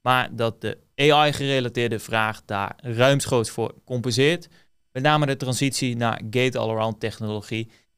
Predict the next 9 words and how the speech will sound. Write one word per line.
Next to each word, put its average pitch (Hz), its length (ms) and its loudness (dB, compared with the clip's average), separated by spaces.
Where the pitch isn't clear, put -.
in 160 220 4
combinatie 127 840 0
met 113 380 -8
een 107 320 -12
sterke 147 400 2
vraag 123 260 -2
uit 113 160 0
de 117 80 -4
geheugenchipsector, 135 1160 0